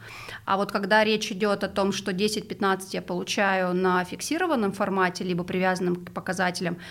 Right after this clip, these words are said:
а сорок пять, тридцать пять, получается, тысяч я, зависит от моих продаж, конечно, у меня уже больше поводов шевелиться и больше поводов делать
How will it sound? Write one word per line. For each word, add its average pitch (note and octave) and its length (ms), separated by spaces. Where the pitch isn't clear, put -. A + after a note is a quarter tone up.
а - 80
сорок G3+ 400
пять, F#3+ 340
тридцать G#3+ 260
пять, F#3+ 300
получается, F3+ 560
тысяч F3+ 340
я, F3+ 360
зависит G#3 560
от F3+ 100
моих G3 260
продаж, F#3+ 480
конечно, G#3+ 480
у G3+ 40
меня G3+ 320
уже F#3+ 160
больше G#3 380
поводов F#3+ 420
шевелиться G3 600
и F3+ 40
больше F#3+ 340
поводов G3+ 420
делать F#3+ 460